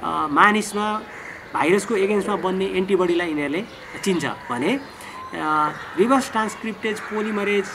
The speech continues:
रियाक्सनले चाहिँ भाइरसको आनुवंशिक आरएनए को कुनै एउटा फ्र्यागमेन्टलाई त्यसले चिन्छ र त्यसलाई चाहिँ धेरैवटा कपिजहरू बनाउँछ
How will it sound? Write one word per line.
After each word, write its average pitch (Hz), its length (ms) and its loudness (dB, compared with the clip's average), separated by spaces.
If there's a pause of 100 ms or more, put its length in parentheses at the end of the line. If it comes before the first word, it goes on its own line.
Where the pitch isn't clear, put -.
रियाक्सनले 175 640 4
चाहिँ 180 180 0 (560)
भाइरसको 247 880 2
आनुवंशिक 202 920 4
आरएनए 208 380 4
को 208 120 -4
कुनै 208 260 0
एउटा 185 260 -2
फ्र्यागमेन्टलाई 170 760 2 (680)
त्यसले 214 240 2
चिन्छ 196 340 2 (300)
र 220 220 8 (360)
त्यसलाई 247 280 2
चाहिँ 262 260 -2
धेरैवटा 226 960 2
कपिजहरू 208 680 4
बनाउँछ 123 340 2